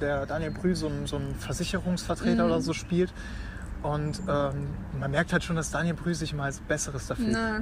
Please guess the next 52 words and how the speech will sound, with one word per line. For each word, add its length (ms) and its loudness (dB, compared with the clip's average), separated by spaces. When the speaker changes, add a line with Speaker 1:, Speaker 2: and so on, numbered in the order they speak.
Speaker 1:
Aber 160 6
es 80 0
ist, 200 -2
hat 140 4
jetzt 220 2
mit 120 2
der 120 10
Situation 380 10
Speaker 2:
Mhm. 20 2
Speaker 1:
gerade 180 6
nichts 160 -2
zu 80 4
tun. 160 2
Sie 100 8
sind 160 12
auf 120 10
jeden 200 8
Fall 240 10
Speaker 2:
<laughs> 60 2
Speaker 1:
irgendwie, 580 8
äh, 340 8
an 180 8
den 140 4
Rhein 320 6
gefahren 920 6
Speaker 2:
Mhm. 60 2
Speaker 1:
und 80 4
er 80 8
meinte 240 6
dann 160 6
so: 380 4
ähm, 500 4
„Mach 100 6
mal 120 6
deine 220 4
Augen 220 6
zu.“ 320 2
Speaker 2:
Mhm. 300 2
Speaker 1:
So 140 6
zu, 380 2
zu 160 0
Jürgen 220 4
Vogel 260 2
so, 180 2
„Mach 80 0
mal 120 6
deine 180 0
Augen 180 2
zu, 260 4
wenn, 260 0
wenn, 420 4
ähm, 440 4